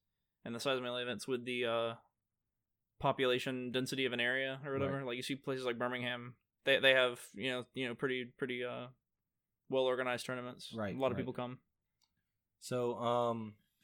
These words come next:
Speaker 2: I'll ju-, I wanna move on to the storylines. Uh, uh, can you click that? Yeah. All right. So what I really love about, uh, Melee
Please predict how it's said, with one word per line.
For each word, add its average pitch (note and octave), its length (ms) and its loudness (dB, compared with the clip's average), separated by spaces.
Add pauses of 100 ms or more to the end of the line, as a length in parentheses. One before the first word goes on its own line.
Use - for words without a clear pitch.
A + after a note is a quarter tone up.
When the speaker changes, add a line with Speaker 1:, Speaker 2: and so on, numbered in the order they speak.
(400)
Speaker 2:
I'll B2 180 8
ju-, C#3 280 2
I G#2 80 0
wanna B2 220 6
move A#2+ 420 4
on A#2+ 380 10
to A#2 340 10
the A2 120 8
storylines. C3+ 880 6 (420)
Uh, G3+ 240 2 (380)
uh, - 120 -4 (1200)
can B2+ 120 -12
you A#2 40 -16
click B2 260 -12
that? - 240 -8 (840)
Yeah. - 160 -12 (280)
All E3 100 8
right. C#3 160 8 (120)
So D3+ 600 6
what D3+ 260 4
I F3+ 140 10
really E3 300 6
love C3 360 6 (100)
about, A#2+ 460 6 (240)
uh, A2 480 0 (440)
Melee A#2 600 -2